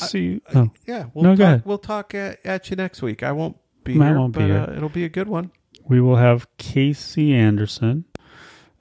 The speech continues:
Speaker 2: and, uh, it'll be a good one. Another good one. And, uh, yeah, we got some good ones coming up.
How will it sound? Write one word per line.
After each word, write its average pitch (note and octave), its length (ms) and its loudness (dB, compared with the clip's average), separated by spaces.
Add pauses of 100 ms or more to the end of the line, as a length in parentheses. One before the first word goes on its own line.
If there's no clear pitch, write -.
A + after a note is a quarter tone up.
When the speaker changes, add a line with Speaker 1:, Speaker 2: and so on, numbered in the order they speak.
Speaker 2:
and, A2+ 400 4
uh, G#2+ 500 2 (140)
it'll B2 240 4
be A#2 120 4
a G#2 40 2
good G2 180 0
one. G#2 180 -8 (120)
Another A2+ 240 -2
good G2+ 160 0
one. G#2 200 -8 (680)
And, A#2 460 4
uh, G#2+ 420 2
yeah, E3 120 2
we A#2+ 100 0
got A#2+ 100 -2
some B2 140 -4
good A2 160 2
ones G#2+ 180 -2
coming G2+ 220 -2
up. - 280 -10